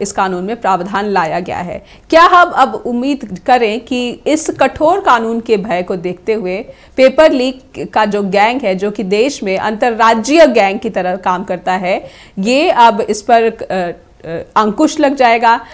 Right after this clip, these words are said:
या फिर ये पेपर लीक करना बंद कर देंगे? क्योंकि पिछले कुछ सालों से अगर मैं ही देखूं तो, अ,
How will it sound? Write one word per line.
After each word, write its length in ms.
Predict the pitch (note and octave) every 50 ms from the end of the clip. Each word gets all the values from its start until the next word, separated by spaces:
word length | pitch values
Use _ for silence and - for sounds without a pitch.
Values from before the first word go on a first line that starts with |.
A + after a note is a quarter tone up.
| - - -
या 160 | F#3+ A#3 A#3 A#3
फिर 380 | A3+ - D#4 D#4 D4 C#4+ - -
ये 160 | G#3 G#3+ A#3+
पेपर 360 | A#3+ C#4 C4 B3 B3+ D#4 D4
लीक 280 | C#4 C4+ C4+ C#4 C4+ -
करना 260 | C4 A#3+ G#3+ B3+ A#3+
बंद 300 | G#3+ F#3+ G#3 G#3 A3+ G#3+
कर 120 | - F#3+ E3+
देंगे? 320 | E3 F3 F3 F#3+ A3 C4+
क्योंकि 260 | A#3+ C4 B3 B3 C4+
पिछले 400 | - - D4 D4 - - F4 F#4+
कुछ 200 | F#4+ - D#4 D#4
सालों 320 | - - A#3 G3+ G3 D4 C4
से 140 | - C4+
अगर 180 | B3 A#3+ B3 A#3
मैं 160 | A#3 A#3 A#3
ही 140 | B3 C#4 D4+
देखूं 340 | B3+ A#3 A3 G#3+ C4 B3+ B3+
तो, 240 | C4 C4 C4+ C#4+ C4+ - - - - - -
अ, 280 | A3+ A#3 A3+ A3+ A3